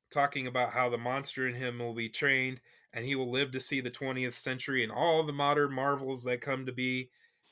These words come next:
and he'll be in the next century, in the next century, in the next century. Well, destiny knocks him out cold,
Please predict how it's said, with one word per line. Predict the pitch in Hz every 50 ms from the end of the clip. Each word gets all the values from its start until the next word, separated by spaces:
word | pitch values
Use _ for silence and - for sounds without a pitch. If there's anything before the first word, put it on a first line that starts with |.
| _ -
and | 143 143 143 143 139
he'll | 147 156 143
be | 131 147 143
in | 143 139
the | 135
next | 131 135 139 135 - -
century, | - 131 120 113 - 120 113 117
in | 117 117
the | 123
next | 135 143 139 131 - -
century, | - 123 117 - - 117 110
in | 113 117
the | 120
next | 120 139 143 135 - -
century. | - 127 113 107 - - 110 104 104 - _ _ _ _ _ _ _ _ _ _ _ _ _ _ _ _ _ _ -
Well, | 117 131 139 143 143 139 123 - _ _ _ _ _ _ _ _ _ _ _ _ _ _ _ -
destiny | 147 156 175 - - - 170 170 170 160
knocks | 147 143 143 147 147 - -
him | 147 139 135
out | 135 139 135 - -
cold, | - 165 151 139 131 127 127 135 135 127